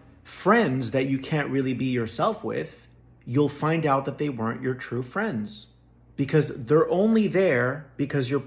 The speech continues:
you're supposed to see that you're not being authentic. And then when you, <laughs> when you raise the bar, when you start becoming more of your true self, maybe one of them will stick around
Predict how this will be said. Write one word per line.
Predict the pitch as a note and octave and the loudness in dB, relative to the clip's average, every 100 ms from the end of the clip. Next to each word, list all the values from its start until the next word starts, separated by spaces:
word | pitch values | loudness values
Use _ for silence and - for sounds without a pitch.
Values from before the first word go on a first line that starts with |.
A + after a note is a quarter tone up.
| - | -6
you're | C#3 C3+ | -4 -2
supposed | D3 C3 D#3+ D#3+ - | -2 0 2 0 -2
to | |
see | C3 - E3+ | -6 -4 -2
that | B2+ A2+ | 0 0
you're | B2+ | 0
not | B2 A#2+ | 0 -2
being | A#2+ A2 | -2 -4
authentic. | G#2+ - A2 G2 - - _ _ _ _ _ _ _ _ | -6 -6 -6 -6 -12 -16 _ _ _ _ _ _ _ _
And | - C3 | -4 0
then | C3 C3 B2 | 0 0 -2
when | C3 C3 | -2 0
you, | B2 A#2 A2 | 2 2 0
<laughs> | - - - - - - - | -2 -6 -6 -10 -12 -20 -8
when | B2+ | -4
you | B2+ | 0
raise | A#2+ C3 B2+ | 2 2 2
the | B2 | 0
bar, | A2 D3+ C#3+ | 2 4 4
when | A#2 A#2 | 4 2
you | A#2+ | 0
start | - B2+ | 0 0
becoming | A#2+ A#2+ A#2+ A#2 | 0 -2 -4 -2
more | A#2+ | 0
of | A2+ | 0
your | A2 A2+ | 0 -4
true | - A#2 | -4 -4
self, | - D#3 C#3+ - - _ - | 0 -2 -2 -10 -20 _ -8
maybe | A2+ C3 D3+ D#3+ D#3+ | -2 2 2 2 0
one | B2 A2+ C3+ | 0 0 0
of | D#3 | 0
them | G3 G3+ | 0 0
will | G3+ | -2
stick | G3 G3+ G3+ | -2 -4 0
around | G#3 G3+ G#3 A3+ | 0 0 0 -2